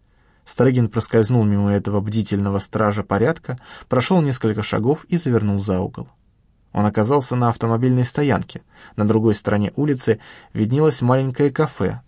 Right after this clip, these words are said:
Три столика стояли на тротуаре под красными зонтиками с рекламой Кока-Колы.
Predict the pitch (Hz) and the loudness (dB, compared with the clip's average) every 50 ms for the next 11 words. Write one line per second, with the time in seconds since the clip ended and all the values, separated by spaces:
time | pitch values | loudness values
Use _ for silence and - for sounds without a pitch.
0 | _ - - 117 107 - - 131 135 147 147 - 147 143 131 - - - - - | _ -4 -2 -2 0 0 0 0 0 0 0 0 -2 -4 -4 -6 -14 -20 -20 -20
1 | - - - - 113 113 117 120 120 120 117 117 117 110 107 - 117 113 113 - | -20 -10 -2 2 4 4 4 4 4 2 2 2 0 0 0 -2 -2 -2 -2 -2
2 | 117 107 110 123 131 135 131 127 - - - 113 - - - - 120 110 107 - | 0 0 2 2 2 2 0 -2 -2 -2 -4 -4 -4 -4 -4 -2 0 0 0 -2
3 | - 110 107 107 101 104 117 139 147 143 - - - 143 131 127 123 123 - _ | -2 -2 0 0 0 0 -2 -2 -2 -4 -8 -6 -4 -2 -2 -2 -4 -4 -8 _
4 | _ - - - 120 113 - - 110 104 107 110 110 110 - 113 - 127 123 123 | _ -10 -4 0 0 0 0 0 0 2 2 0 -2 -2 -4 -4 -4 -4 -6 -6
5 | - - - - - 123 | -6 -6 -6 -6 -8 -12